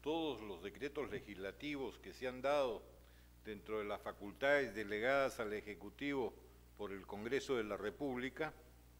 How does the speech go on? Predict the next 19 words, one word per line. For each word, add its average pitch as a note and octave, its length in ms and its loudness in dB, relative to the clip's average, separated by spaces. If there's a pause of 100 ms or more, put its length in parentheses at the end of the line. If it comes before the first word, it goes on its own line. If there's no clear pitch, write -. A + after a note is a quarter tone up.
(920)
me A#2 100 -6
sigo F3+ 400 0
preguntando, A#2 800 -4 (720)
¿para A2+ 300 -2
qué G#3 140 -4
las G#3+ 160 -2
pidieron E3 560 -4 (800)
y A2+ 60 -12
para A#2 420 2
qué D#3+ 120 -6
se D#3+ 140 -8
las B2 240 0
dieron? A3+ 300 0 (1300)
Porque G#2+ 360 -6
acá, G#3 400 -2 (1000)
realmente, F#3 720 -2 (640)
novedoso, C#3+ 800 6 (760)
muy G#2 200 -8
poco. - 340 -6